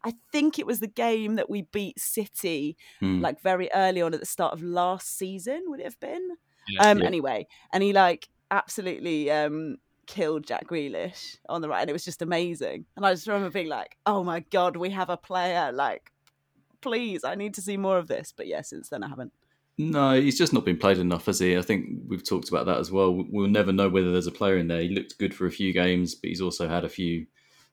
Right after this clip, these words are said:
Speaker 2: dodgy, but he gets put in, you know, like, Europa League games where nobody
Speaker 1: Hmm.
Speaker 2: performs well. And that, that's the curse of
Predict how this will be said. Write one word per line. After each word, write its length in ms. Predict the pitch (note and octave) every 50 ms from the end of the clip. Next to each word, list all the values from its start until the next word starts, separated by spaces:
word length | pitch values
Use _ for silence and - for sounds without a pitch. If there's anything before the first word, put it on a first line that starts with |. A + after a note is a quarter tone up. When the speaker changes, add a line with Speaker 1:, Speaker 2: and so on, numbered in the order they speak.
| _ _ _
Speaker 2:
dodgy, 260 | - F2+ F2+ - - -
but 100 | - A2+
he 100 | G#2 G#2+ G2+
gets 180 | - A#2 -
put 220 | - - - - -
in, 320 | G2+ G2+ G2+ F#2+ F#2+ - - -
you 100 | G#2+ G2
know, 120 | F#2 E2+
like, 180 | E2 E2+ F2 -
Europa 380 | F#2 F#2 F#2 F#2+ F#2 F2+ - G2
League 240 | F#2+ G2+ G#2+ G2+
games 420 | - E2+ E2 D#2+ D#2+ D#2+ D#2 - -
where 340 | E2+ E2 E2 E2 E2+ E2+ E2+ - _ _ _ _ -
nobody 400 | - F2+ G2 G#2 C4 C4 B3+ -
Speaker 1:
Hmm. 60 | -
Speaker 2:
performs 400 | - - - E2+ E2 E2 D#2+ E2
well. 280 | E2+ E2+ E2 D#2+ D#2+ -
And 100 | - F#2+
that, 140 | - - -
that's 180 | A2 - - -
the 80 | -
curse 320 | - - G#2+ G2 F2+ - -
of 140 | E2+ D#2